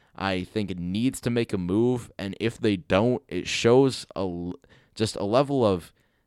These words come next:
uh, them being, uh, just safe where they are that I think is really, really bad, because this team isn't good enough. I think they have so many good things going for them,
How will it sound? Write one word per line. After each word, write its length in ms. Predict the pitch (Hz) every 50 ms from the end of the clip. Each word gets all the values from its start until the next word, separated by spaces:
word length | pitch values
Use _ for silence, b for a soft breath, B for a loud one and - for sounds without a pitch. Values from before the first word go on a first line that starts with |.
| _
uh, 400 | - 80 76 64 58 57 55 58 64 - - _ _ _ _ _ - _ _ -
them 220 | 90 117 123 123
being, 580 | 104 87 107 113 113 110 101 95 90 85 - _ _ _ _ _ _
uh, 240 | - 87 85 76 71
just 380 | 69 65 90 82 - - - -
safe 440 | - - - - 123 135 135 - -
where 180 | 107 110 107
they 180 | 101 95 90 80 - -
are 460 | 90 95 95 95 87 80 78 80 b b b b b b b b b _
that 420 | - - 92 87 104 98 95 73 80
I 140 | 101 104 98
think 300 | - - 117 107 95 104
is 120 | 90 85
really, 520 | 85 85 85 87 98 117 131 131 123 117
really 320 | 101 90 101 98 90 90 85
bad, 360 | 78 87 90 90 87 85 87
because 300 | 80 82 - 92 87 78
this 160 | 82 78 -
team 240 | - - 123 123 120 -
isn't 260 | - 113 101 113 120
good 160 | 98 101 101 95
enough. 380 | 95 95 90 87 90 - - b b b b b b -
I 100 | 104 110
think 220 | - 120 113 104
they 120 | - 101
have 220 | 98 98 95 92 -
so 180 | - - 123
many 180 | 127 139 135 135
good 260 | 104 107 120 113 -
things 260 | 120 113 110 104 85
going 340 | 78 90 90 95 104 117 120
for 280 | 110 - 117 127 131 131
them, 280 | 135 135 135 139 147